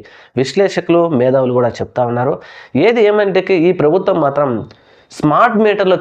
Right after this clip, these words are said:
తీసుకురావడం మాత్రం పెద్ద ఎత్తున తప్పే. ఇది ప్రజల్లో తప్పకుండా నిరసన వ్యక్తం చేస్తారు. ప్రజలు ఎదురు తిరిగితే కనుక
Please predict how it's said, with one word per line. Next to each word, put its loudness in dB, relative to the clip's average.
తీసుకురావడం -2
మాత్రం -4
పెద్ద -2
ఎత్తున 0
తప్పే. -2
ఇది 0
ప్రజల్లో 2
తప్పకుండా -2
నిరసన 0
వ్యక్తం -2
చేస్తారు. -2
ప్రజలు 0
ఎదురు 2
తిరిగితే 2
కనుక -4